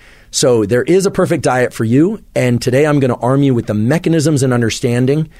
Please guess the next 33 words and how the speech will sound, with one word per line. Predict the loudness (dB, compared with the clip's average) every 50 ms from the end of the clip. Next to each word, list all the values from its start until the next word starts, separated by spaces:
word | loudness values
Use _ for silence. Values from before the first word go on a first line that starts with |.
| -20 -6 -2
that | -2 0
will | 2 2 2
allow | 2 2 0 0 0
you | 2 2 0
to | 0 -2 -4
define | -4 -6 -6 -4 -2 -2 0 0 0
what | 0 0
that | -2 -2 -4 -4
perfect | -6 -6 -6 -6 -6 -6
diet | -4 -2 -2 -2 -2 -2
is | -2 -4 -4 -6 -10 -12 -18 -20 -20 -20 -20 -20 -10 -4
and | -2 -2 0
will | 2 2 2
allow | 2 2 0 0 0 0 0
you | 2 2 2 2 0 -2 -4 -12 -20 -12 -4
to | -2 -2 -2 -2 -4 -4 -2
eat | -2 -2 -2 -4 -8 -14 -20 -20 -20 -20 -10 -6
on | -4 -2
a | -2 -2
schedule | -4 -2 -2 -2 0 2 2 2 2 0 -2 -4 -6
and | -4 -2 -2
will, | -2 -4 -8 -14 -20 -20 -20 -10 -6 -4
and | -2 -2 -2
to | -4 -4
eat | -2 -2 -2 -2 -4
the | -6 -6 -6
things | -2 -2 0 0 0 0 0 0 0
that | 0 0 0
are | 0
going | -2 -2 -2 -4 -4
to | -4
best | -4 -2 -2 -2 -2 -2
serve | -2 -2 -2 -2 -2 -4